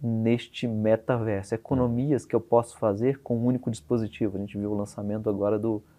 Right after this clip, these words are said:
Speaker 1: do óculos da, da Apple, né?
Speaker 2: Uhum, uhum,
Speaker 1: É
Speaker 2: sim.
Speaker 1: lógico. "Ah, é caro, é ainda um bagulho
Speaker 2: Ainda,
Speaker 1: gigante."
Speaker 2: claro.
Speaker 1: Mas quando o iPhone
Speaker 2: Uhum.
Speaker 1: foi lançado, muita gente não entendeu o conceito, né?
Speaker 2: É, exato,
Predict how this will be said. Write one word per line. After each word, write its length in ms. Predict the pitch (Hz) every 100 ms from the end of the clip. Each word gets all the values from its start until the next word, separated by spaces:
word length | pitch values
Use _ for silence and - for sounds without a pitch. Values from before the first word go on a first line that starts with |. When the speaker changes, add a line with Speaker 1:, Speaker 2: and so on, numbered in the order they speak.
| _ _ _ _ -
Speaker 1:
do 180 | 104 98
óculos 400 | 101 - 107 95
da, 280 | 104 92 95
da 200 | 107 107
Apple, 240 | 95 -
né? 380 | 98 98 87 85 -
Speaker 2:
Uhum, 60 | 92
uhum, 120 | 85
Speaker 1:
É 40 | 87 -
Speaker 2:
sim. 160 | -
Speaker 1:
lógico. 520 | 123 117 107 82 - _ _ -
"Ah, 240 | 160 180
é 40 |
caro, 760 | 170 - 160 160 147 127 110 98 - _
é 140 | 117 127
ainda 360 | 127 135 131
um 100 | 120
bagulho 340 | 120 120 123 120
Speaker 2:
Ainda, 220 | 135 123 135
Speaker 1:
gigante." 280 | 120 104 -
Speaker 2:
claro. 340 | 98 98 - - _ _ _ 117
Speaker 1:
Mas 140 | 113
quando 220 | - 131 139
o 60 |
iPhone 280 | 139 - 117
Speaker 2:
Uhum. 60 | 113
Speaker 1:
foi 120 | 117
lançado, 380 | 110 - 131 143
muita 240 | 143 151
gente 240 | 123 131 143
não 60 |
entendeu 220 | 147 147 143
o 20 |
conceito, 440 | - - 135 -
né? 80 | 98 85 85 76
Speaker 2:
É, 60 | 82
exato, 460 | 85 85 80 -